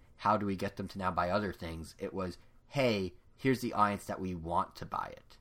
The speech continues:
Let's make games for them." But if you're Joe Xbox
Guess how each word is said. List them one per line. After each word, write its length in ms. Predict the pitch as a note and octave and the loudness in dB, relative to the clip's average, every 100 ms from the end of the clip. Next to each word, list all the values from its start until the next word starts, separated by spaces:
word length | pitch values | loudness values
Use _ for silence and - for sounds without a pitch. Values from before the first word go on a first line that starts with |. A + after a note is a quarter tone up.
| - - - - | -20 -20 -20 -2
Let's 200 | G2+ - | -2 0
make 160 | G#2 - | -2 -2
games 220 | F#2+ F2+ | -4 -6
for 180 | - E2 | -10 -4
them." 380 | F#2 D#2 D#2 - - - - - - - - | -4 -4 -8 -18 -20 -20 -20 -20 -20 -8 0
But 160 | A2+ | 2
if 140 | A2+ B2+ | 2 2
you're 440 | B2+ C#3 C3+ A#2+ - - B2+ B2 | 4 6 4 0 -12 -16 -14 -12
Joe 460 | - A#2+ A#2+ A#2 G#2+ - - - - - | 0 4 6 6 2 -8 -20 -20 -20 -2
Xbox 640 | A#2+ - - F2 F2 - | 0 0 0 2 2 -2